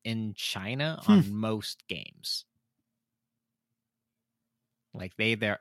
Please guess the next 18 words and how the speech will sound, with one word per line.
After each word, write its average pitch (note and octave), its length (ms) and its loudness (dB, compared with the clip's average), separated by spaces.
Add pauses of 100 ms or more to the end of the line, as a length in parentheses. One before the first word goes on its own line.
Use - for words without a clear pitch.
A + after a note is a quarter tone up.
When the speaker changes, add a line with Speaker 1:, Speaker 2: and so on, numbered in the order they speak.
Speaker 1:
they're, A#2 340 0
they're A2+ 220 -2
regionally G2 760 -4
locked - 400 -4
on F2+ 220 -12
so B2 240 0
many G#2 200 -2
levels E2+ 500 -12
at A2+ 180 2
times. F2+ 400 -8 (400)
And A2 140 -2
maybe A2+ 200 0
that's G#2 220 0
also G#2 380 -2
one C3+ 280 -2
thing C#3 320 -2
that C3 220 -2
Blizzard, B2+ 460 -2